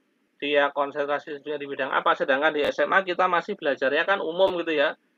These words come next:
Maka kalian harus sejak awal segera memutuskan, "Oh, saya ini tertarik di topik ini, saya mau fokus ke sini," gitu ya. Supaya nanti riset yang dipelajari sejak S M A pun juga berkelanjutan,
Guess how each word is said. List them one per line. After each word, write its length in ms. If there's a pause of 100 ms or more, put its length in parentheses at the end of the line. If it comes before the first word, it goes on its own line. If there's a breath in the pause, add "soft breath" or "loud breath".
(160)
Maka 320
kalian 400
harus 320
sejak 240
awal 320
segera 320
memutuskan, 720 (480)
"Oh, 160
saya 400
ini 80
tertarik 460
di 100
topik 380
ini, 420
saya 240
mau 220
fokus 340
ke 80
sini," 460
gitu 100
ya. 240 (720)
Supaya 400
nanti 400 (380)
riset 320
yang 180
dipelajari 540
sejak 240
S 100
M 140
A 80
pun 160
juga 400 (420)
berkelanjutan, 800